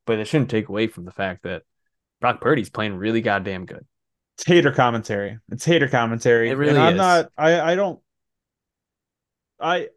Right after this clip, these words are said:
Speaker 2: I'm not that high on Purdy. I think he's a pretty replaceable guy comparatively,
Speaker 1: Mm-hmm.
Speaker 2: but I mean, like, probably in the Jared Gear, uh, Jared Goff echelon.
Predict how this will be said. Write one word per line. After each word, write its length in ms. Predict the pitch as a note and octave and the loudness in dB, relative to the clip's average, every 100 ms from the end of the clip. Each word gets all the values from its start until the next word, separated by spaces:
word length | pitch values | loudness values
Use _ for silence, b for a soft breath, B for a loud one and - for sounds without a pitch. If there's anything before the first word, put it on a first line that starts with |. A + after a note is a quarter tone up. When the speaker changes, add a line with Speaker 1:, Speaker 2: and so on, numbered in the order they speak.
| D#3 | -6
Speaker 2:
I'm 140 | F3+ | -4
not 220 | G#3 F3+ | -4 -4
that 180 | C#3 C3 | -4 -6
high 220 | C3+ C#3 | -6 -8
on 140 | C#3 C#3 | -10 -10
Purdy. 400 | D3 C#3+ C#3 C#3 _ _ _ _ _ _ _ | -8 -8 -10 -16 _ _ _ _ _ _ _
I 60 | C3+ | -8
think 80 | D3+ | -6
he's 140 | C3+ | -6
a 20 | |
pretty 160 | - C3+ | -6 -6
replaceable 600 | A#2+ A2+ B2 A#2 B2+ C3 | -8 -6 -6 -4 -6 -4
guy 360 | C3+ C3+ C#3 C#3+ _ | 0 0 0 -6 _
comparatively, 640 | D3+ D3+ D#3 F#3+ A3 E3 | -4 0 2 2 2 0
Speaker 1:
Mm-hmm. 60 | D3 | 0
Speaker 2:
but 340 | C#3 C3 B2 _ _ _ _ _ _ _ _ | 0 0 -2 _ _ _ _ _ _ _ _
I 60 | C3+ | -10
mean, 420 | D#3 D3 C#3 C3 _ _ _ _ _ _ _ _ _ _ _ _ _ C#3+ | -8 -8 -10 -14 _ _ _ _ _ _ _ _ _ _ _ _ _ 0
like, 260 | D3 C#3 | 0 0
probably 280 | - G3 F#3+ | 0 2 2
in 80 | F#3 | 0
the 60 | |
Jared 360 | D3+ D#3+ D#3 C#3 | 0 2 2 0
Gear, 280 | C3 B2+ - | -6 -6 -4
uh, 200 | B2+ B2 | -2 0
Jared 260 | A#2+ B2+ A2+ | 0 -4 -4
Goff 320 | A2+ G#2 - _ _ A#2+ | -4 -6 -10 _ _ -12
echelon. 480 | - A#2+ G#2 F2 | -10 -10 -10 -14